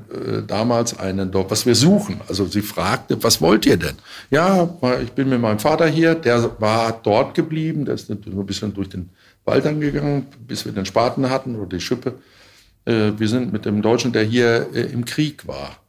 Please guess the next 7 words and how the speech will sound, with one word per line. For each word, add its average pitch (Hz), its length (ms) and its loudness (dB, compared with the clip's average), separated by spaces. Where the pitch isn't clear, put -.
ähm, 98 180 -12
äh, 95 680 -10
als 104 140 -8
Besatzer - 560 0
und - 80 -20
so - 120 -20
weiter.“ - 260 -20